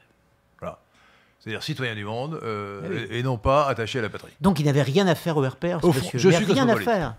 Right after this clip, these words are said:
Speaker 1: Je suis cosmopolite.
Speaker 2: C'est exactement le
Speaker 1: Voilà.
Speaker 2: contraire de ce que pensait De Gaulle, exactement le contraire.
Speaker 1: Exactement le contraire.
Speaker 2: Donc si vous voulez, aujourd'hui, les Républicains payent cette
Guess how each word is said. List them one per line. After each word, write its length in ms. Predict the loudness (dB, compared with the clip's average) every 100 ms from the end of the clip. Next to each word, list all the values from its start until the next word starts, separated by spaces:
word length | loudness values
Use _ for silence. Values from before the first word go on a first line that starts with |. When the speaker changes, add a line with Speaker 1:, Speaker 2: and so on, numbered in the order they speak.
| _
Speaker 1:
Je 100 | -8
suis 160 | -6 -6
cosmopolite. 320 | -8 -6 -2
Speaker 2:
C'est 140 | 4
exactement 460 | 6 6 4 4 6
le 80 | 6
Speaker 1:
Voilà. 140 | 8
Speaker 2:
contraire 600 | 10 10 8 4 4 4
de 80 | 2
ce 80 | 0
que 80 |
pensait 280 | -2 -2 -4
De 80 | -4
Gaulle, 200 | -4 -4
exactement 420 | -4 -6 -6 -6
le 100 | -6
contraire. 520 | -6 -8 -6 -6 -6 -12
Speaker 1:
Exactement 260 | -18 -18
le 60 | -16
contraire. 100 | 2
Speaker 2:
Donc 200 | 4 4
si 140 | 0
vous 100 | -2
voulez, 320 | 2 6 6 6
aujourd'hui, 720 | 4 2 2 2 2 0 -4 -14 -20 -6
les 100 | 0
Républicains 580 | 0 0 -2 0 2 0 4
payent 460 | 6 6 4 0 -8 _ -20 _
cette 480 | -4 0 0 2